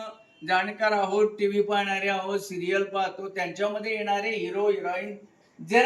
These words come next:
असतील तर ते वंश परंपरेने. कपूर घराणं म्हटलं तर सगळं कपूर घराणं तर लहान बालापर्यंत त्यांचेच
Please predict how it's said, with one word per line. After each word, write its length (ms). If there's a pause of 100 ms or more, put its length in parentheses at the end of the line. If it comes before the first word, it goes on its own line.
असतील 400
तर 60
ते 120
वंश 360
परंपरेने. 920 (480)
कपूर 300
घराणं 380
म्हटलं 320
तर 40
सगळं 360
कपूर 400
घराणं 380
तर 120
लहान 380
बालापर्यंत 760 (120)
त्यांचेच 480